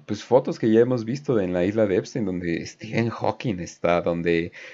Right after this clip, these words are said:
eh, famosos científicos, físicos y cosas por el estilo. Entonces, como que, Dios mío, o sea, no son solo actores, músicos, bla, bla, bla, o sea, est-, está,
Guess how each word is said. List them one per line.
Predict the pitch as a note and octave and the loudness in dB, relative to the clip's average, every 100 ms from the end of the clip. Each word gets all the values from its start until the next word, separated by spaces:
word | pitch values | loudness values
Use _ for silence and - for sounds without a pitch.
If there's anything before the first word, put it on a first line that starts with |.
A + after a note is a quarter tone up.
| - | -2
eh, | F#2 F2+ F2+ F2+ | 2 6 6 6
famosos | G#2 G2 G2+ A#2+ A2 | 4 4 4 2 0
científicos, | F2 F#2 F#2 G#2+ - F#2+ | -2 -2 -4 -4 -4 -4
físicos | - F#2+ - G2 F#2 | -4 -6 -4 -6 -6
y | F#2 | -6
cosas | - G#2 - | -6 -6 -2
por | F2+ | -4
el | E2+ E2 | -4 -12
estilo. | - B2 A2+ | -6 -2 -2
Entonces, | G2+ G#2 G2+ | 0 -4 0
como | A2 G2 | 0 0
que, | - | -2
Dios | F2 F#2+ F#2 | 0 0 0
mío, | G2+ F#3+ B2+ | 0 2 2
o | F#2+ | 4
sea, | G2+ F#2 - - - - | 2 0 -4 -20 -18 -2
no | A#2 | 0
son | C3 D3 | 2 2
solo | D3+ C#3 C3 | 4 8 8
actores, | G#2+ - G#2+ A2+ A#2+ G#2+ | 8 6 8 10 10 8
músicos, | G#2+ A2 A2+ A2+ A2 G#2+ F#2+ F#2+ | 4 2 4 6 6 6 4 0
bla, | F#2+ F#2 F2+ | 6 8 8
bla, | G2 G#2 G2 | 8 8 8
bla, | B2 C3 | 6 6
o | F#2 | 4
sea, | F#2+ | 0
est-, | - - - | -10 -20 -20
está, | - _ D#3 | -20 _ 2